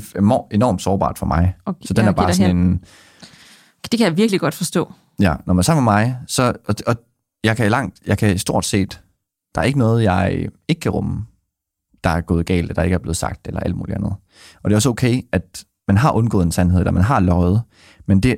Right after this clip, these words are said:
Speaker 1: men den brutale ærlighed på den anden ende, det er jo så at komme og sige det.
Speaker 2: Ja, ja, og stå
Speaker 1: Ja.
Speaker 2: ved det.
Speaker 1: Præcis. Fordi så, for mig, så kan jeg mærke dig.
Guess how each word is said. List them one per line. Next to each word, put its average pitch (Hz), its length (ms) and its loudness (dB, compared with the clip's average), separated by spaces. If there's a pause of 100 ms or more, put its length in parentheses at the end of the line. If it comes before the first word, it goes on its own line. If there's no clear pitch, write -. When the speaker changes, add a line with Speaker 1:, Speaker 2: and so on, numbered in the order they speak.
Speaker 1:
men 98 140 2
den 95 120 0
brutale 101 400 0
ærlighed 98 360 2
på 92 100 -2
den 92 80 4
anden 127 160 4
ende, 92 160 4
det 101 60 4
er 95 40 4
jo 95 40 2
så 98 80 0
at 90 60 2
komme 92 180 0
og 95 40 2
sige 104 220 -2
det. 104 120 -10 (280)
Speaker 2:
Ja, 240 80 2
ja, 180 320 0
og 165 60 -4
stå - 120 -2
Speaker 1:
Ja. - 40 0
Speaker 2:
ved 175 120 2
det. 190 100 -2 (140)
Speaker 1:
Præcis. - 420 0 (420)
Fordi 127 180 0
så, 170 180 2
for 135 120 -2
mig, 147 280 0
så - 100 -4
kan - 100 -2
jeg 123 80 2
mærke 156 220 0
dig. - 80 -8